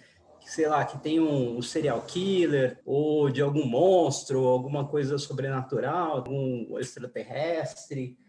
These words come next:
coisas assim que você assiste, mas ok, né?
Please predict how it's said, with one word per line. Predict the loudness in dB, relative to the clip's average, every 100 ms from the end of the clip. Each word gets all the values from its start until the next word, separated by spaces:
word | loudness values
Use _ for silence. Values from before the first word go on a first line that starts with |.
| _ -2
coisas | 4 4 4 2
assim | 0 0 0
que | 0 0 2 2 2 2 -2 -8 -12 -14 -18 _ _
você | -8 0 2
assiste, | 0 -4 -4 -4 -4 -2
mas | -2 -2 -4 -4
ok, | -4 -2 0 0
né? | -2 -4